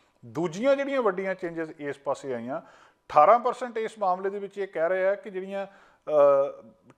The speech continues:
ਟ੍ਰਿਪ ਸੀ, ਬਾਹਰ ਜਾਣਾ ਸੀ ਅਸੀਂ, ਗਰਮੀਆਂ ਦਾ ਮੌਸਮ ਹੁੰਦਾ, ਬ੍ਰਿਟਿਸ਼ ਕੋਲੰਬੀਆ ਦੇ ਵਿੱਚ ਖਾਸ ਤੌਰ ਦੇ ਉੱਤੇ ਲੋਕ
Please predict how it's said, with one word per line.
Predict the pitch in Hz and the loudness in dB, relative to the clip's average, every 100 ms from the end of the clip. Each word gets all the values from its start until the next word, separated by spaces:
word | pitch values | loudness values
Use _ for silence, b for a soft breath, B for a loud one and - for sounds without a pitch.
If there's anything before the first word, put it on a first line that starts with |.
| _ | _
ਟ੍ਰਿਪ | 226 247 - | 2 2 -4
ਸੀ, | - | -10
ਬਾਹਰ | 214 151 175 | 4 6 6
ਜਾਣਾ | 165 135 135 | 2 -4 -4
ਸੀ | 143 | -6
ਅਸੀਂ, | 127 151 | -12 -2
ਗਰਮੀਆਂ | 151 165 185 | -2 -2 -4
ਦਾ | 185 | -4
ਮੌਸਮ | 160 156 170 | -2 -4 -6
ਹੁੰਦਾ, | 180 | -6
ਬ੍ਰਿਟਿਸ਼ | 175 156 165 | -6 -6 -12
ਕੋਲੰਬੀਆ | 165 160 170 | -14 -8 -6
ਦੇ | 170 | -6
ਵਿੱਚ | 160 | -10
ਖਾਸ | - 139 131 | -2 0 0
ਤੌਰ | 151 147 | -4 -6
ਦੇ | 160 | -8
ਉੱਤੇ | 156 160 | -12 -8
ਲੋਕ | 127 127 | -8 -10